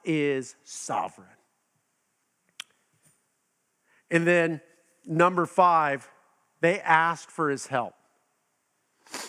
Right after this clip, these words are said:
Number five, they asked for his help. Verse twenty-nine, "And now, O Lord, hear their threats, and give us, your servants, great boldness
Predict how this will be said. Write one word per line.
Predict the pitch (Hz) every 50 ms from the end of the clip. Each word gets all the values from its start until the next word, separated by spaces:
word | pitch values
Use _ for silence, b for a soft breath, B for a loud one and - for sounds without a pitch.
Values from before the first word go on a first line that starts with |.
| B B B
Number | 139 135 151 170 175 185
five, | 170 - - 165 156 156 156 151 147 131 123 b b b b b
they | 147 151 151
asked | 156 151 143 143 139 139 - - -
for | - 156 143 139
his | 127 117 - -
help. | 139 135 123 120 - -
Verse | 123 139 147 147 135 - -
twenty-nine, | - - 160 151 147 143 135 135 135 131 123 113 B B B B B
"And | 180 180 180 180 180
now, | 190 196 202 202 196 190 175 151 131 - B B B B
O | 185 180 185 190
Lord, | 185 180 185 185 190 185 180 170 151 123 - b b b
hear | - 185 208 208 208 220 220 220
their | 190 185 196 180 170
threats, | - - 165 175 180 170 156 135 120 - - - - - - - _ _ _ _ _ _ _ _ _ _ _ _ _ _ _ _ _ _
and | - 180 190 185 180 160 147 120
give | - 180 208 226 247 254 233
us, | 233 208 196 196 190 - - -
your | 151 143 180 202 233 240 240
servants, | 220 - - 208 208 196 190 170 180 175 160 -
great | 156 147 123 - 156 170 180 214 226 247 269 277 220 - 165
boldness | 170 208 226 226 233 240 233 196 190 185 175 165 151 - -